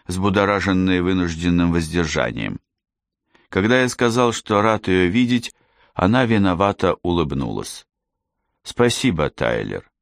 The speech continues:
Я, конечно, кошмарно выгляжу, чего там.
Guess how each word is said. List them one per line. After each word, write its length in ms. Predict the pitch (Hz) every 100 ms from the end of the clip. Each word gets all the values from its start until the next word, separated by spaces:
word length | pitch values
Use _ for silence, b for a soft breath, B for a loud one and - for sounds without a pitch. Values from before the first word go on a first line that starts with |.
| _ _ _ -
Я, 180 | 87 85
конечно, 560 | 90 92 87 - 85
кошмарно 680 | - 82 - 87 82 82 78
выгляжу, 540 | 101 92 78 73 73
чего 380 | - 90 82 80
там. 320 | - 50 53